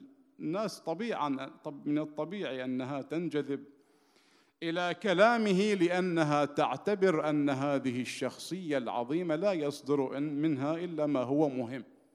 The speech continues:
فما بالك بأفضل الخلق وأفضل الموجودات، وهو نبي الله صلى الله عليه وآله وسلم. طبعًا النبي أراد أن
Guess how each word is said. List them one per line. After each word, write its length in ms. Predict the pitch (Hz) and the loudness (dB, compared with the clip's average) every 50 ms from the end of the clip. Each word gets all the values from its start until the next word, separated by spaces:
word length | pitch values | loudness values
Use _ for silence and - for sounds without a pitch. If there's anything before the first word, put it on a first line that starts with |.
| _ _ _ _ _ _ _ _ _ _ _ _ _ _ _ _ _ _ _ _ _ _ _ _ _ _ _ _ _ _ _ _ _ | _ _ _ _ _ _ _ _ _ _ _ _ _ _ _ _ _ _ _ _ _ _ _ _ _ _ _ _ _ _ _ _ _
فما 260 | 147 160 196 233 247 | -2 0 0 2 2
بالك 420 | 240 247 247 240 233 226 220 - 220 | 4 4 4 4 4 2 4 4 2
بأفضل 640 | 220 190 190 - 240 233 196 - 196 202 196 180 175 | 4 4 4 4 4 2 2 0 2 2 2 2 2
الخلق 640 | 170 160 156 - - 185 208 214 185 160 - - | 0 0 -2 -2 -2 -2 -2 -2 -4 -8 -4 -2
وأفضل 500 | 143 151 165 185 165 135 147 139 147 139 | 0 0 0 0 -2 -2 -4 -2 -2 -2
الموجودات، 840 | 135 135 131 127 127 123 123 113 113 127 123 123 143 170 180 170 - | -2 -2 0 0 0 -2 -4 -4 -4 -4 -4 -2 -2 -4 -4 -4 -4
وهو 280 | 143 127 117 123 131 131 | -4 -4 -2 -2 -2 -2
نبي 440 | 131 131 127 123 160 180 165 147 139 | -2 -2 -4 -6 -6 -6 -4 -4 -4
الله 460 | 131 127 135 139 147 143 120 87 - - - _ _ _ _ _ _ _ _ | -2 -2 -2 -2 -2 -2 -4 -8 -14 -20 -20 _ _ _ _ _ _ _ _
صلى 280 | - - 131 120 135 | -10 -8 -4 -2 -2
الله 420 | 135 131 127 135 123 113 107 117 110 | -2 -2 0 -2 -2 0 0 -2 -2
عليه 440 | 101 123 131 139 139 123 120 131 135 | -2 -2 -4 -4 -6 -4 -2 -2 0
وآله 680 | 131 127 - 135 147 151 147 135 135 127 135 143 151 | 0 0 0 0 -2 -2 -2 -2 -4 -4 -4 -2 0
وسلم. 580 | 147 131 127 - - 165 170 160 131 113 101 - - _ _ _ _ _ _ _ _ _ _ _ _ _ _ _ _ _ _ _ _ | 0 -2 -2 -2 -4 -4 -4 -4 -6 -6 -8 -10 -10 _ _ _ _ _ _ _ _ _ _ _ _ _ _ _ _ _ _ _ _
طبعًا 420 | - 208 220 214 190 220 233 214 208 | -6 -6 -4 -2 -4 -4 -2 -2 -4
النبي 460 | 202 208 233 240 220 240 233 226 185 | -4 -4 -4 -4 -4 -4 -6 -4 -2
أراد 400 | 180 185 196 233 247 247 220 202 | -2 0 0 2 0 0 0 -2
أن 400 | 190 - 190 185 185 180 170 | -2 -2 -4 -6 -6 -6 -10